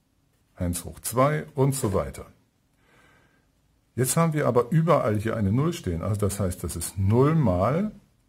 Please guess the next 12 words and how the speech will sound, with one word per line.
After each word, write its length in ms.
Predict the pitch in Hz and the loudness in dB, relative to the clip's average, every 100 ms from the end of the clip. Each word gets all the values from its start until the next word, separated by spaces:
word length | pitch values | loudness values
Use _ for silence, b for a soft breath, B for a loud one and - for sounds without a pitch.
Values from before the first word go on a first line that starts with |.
| _ - | _ -8
eins 380 | 107 101 101 | -2 -2 -2
hoch 160 | 85 82 | -8 -8
zwei 480 | - 120 165 226 240 _ _ _ | -6 -4 -4 -6 -10 _ _ _
plus 500 | - 85 80 - - _ - | -10 -8 -8 -10 -18 _ -8
null 420 | 85 92 107 127 | -2 2 4 4
mal 560 | 135 113 110 113 127 131 B B B B _ - | 4 4 6 4 2 -2 B B B B _ -4
eins 320 | 104 98 - | -2 -2 -2
hoch 200 | 85 - | -6 -4
eins 580 | 131 185 214 - - - _ _ _ | -4 -4 -6 -8 -14 -18 _ _ _
plus 560 | - 120 156 - - _ _ _ _ | -2 0 0 -4 -12 _ _ _ _
null 400 | 101 104 131 151 | 0 4 4 4
mal 480 | 135 98 95 107 117 | 2 4 4 2 -2